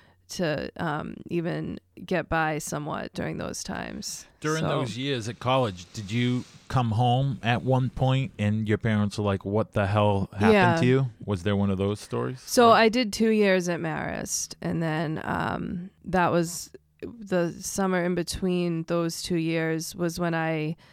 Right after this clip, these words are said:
Speaker 1: I came back. And actually the last, the last semester of that was when I was in Australia. So,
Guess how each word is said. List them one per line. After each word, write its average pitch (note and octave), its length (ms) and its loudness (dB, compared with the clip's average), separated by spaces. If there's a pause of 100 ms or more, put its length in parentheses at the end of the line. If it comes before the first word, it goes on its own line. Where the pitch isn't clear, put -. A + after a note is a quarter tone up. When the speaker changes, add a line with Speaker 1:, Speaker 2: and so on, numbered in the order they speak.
(560)
Speaker 1:
I F3+ 140 2
came G3 240 4
back. G3 180 6
And G#3+ 80 8
actually G#3 320 6
the G3+ 140 6
last, G3+ 320 4
the G3 100 2
last F#3+ 300 4
semester F#3 460 2
of F3+ 240 4
that E3 180 6
was E3+ 180 0
when F3 140 2
I D#3 80 0
was D3+ 160 -4
in D#3 80 -4
Australia. - 800 -6
So, - 500 -2